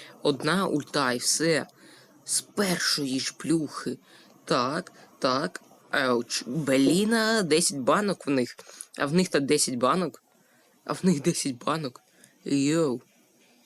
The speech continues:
Ви розумієте, та, наскільки це? Е, в них вже дванадцять банок.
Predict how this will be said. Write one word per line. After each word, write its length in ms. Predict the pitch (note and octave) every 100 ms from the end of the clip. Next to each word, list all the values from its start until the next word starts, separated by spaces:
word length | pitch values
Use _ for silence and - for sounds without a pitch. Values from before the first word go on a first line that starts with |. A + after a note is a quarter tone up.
| _ _ - _ _ -
Ви 200 | C#3+ C#3+
розумієте, 480 | C#3 D3 C#3 B2 -
та, 200 | C#3+ E3+
наскільки 460 | E3 - D3+ -
це? 220 | - C3 - - - _
Е, 80 | C#3 - -
в 240 | G#2+ C#3
них 140 | D#3
вже 160 | D3+ C#3+
дванадцять 500 | B2+ C#3+ C3+ - C3
банок. 380 | B2 A#2+ A#2+